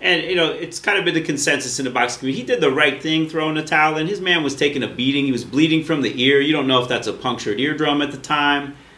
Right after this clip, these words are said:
Um, you know, he hadn't won a round in a while. Had been down twice. Fury had him in a corner and was working him over. Um, it, I mean, most everyone <laughs> besides Deontay thinks that Mark did the right thing.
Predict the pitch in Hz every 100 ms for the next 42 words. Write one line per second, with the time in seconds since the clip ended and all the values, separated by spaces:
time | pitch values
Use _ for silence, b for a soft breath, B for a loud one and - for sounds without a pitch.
0 | B - 104 101 98 98 98 147 123 120
1 | 117 143 151 139 143 127 127 131 135 131
2 | 127 131 131 123 120 120 120 104 - 131
3 | 127 123 120 - - B B - 165 156
4 | 143 135 127 117 113 131 135 131 123 110
5 | 101 120 120 120 110 110 110 110 110 110
6 | B B B - 107 104 98 95 92 -
7 | - - 165 160 - - 139 123 113 110
8 | 107 - - - 156 196 - - - -
9 | 180 185 156 120 110 107 - 110 - 127
10 | - 123 - 127 170 156 127 135 135 110
11 | 101 95 85 85 b b b - - -
12 | 143 123 - 113 117 113 107 110 104 101
13 | 98 95 - 104 101 104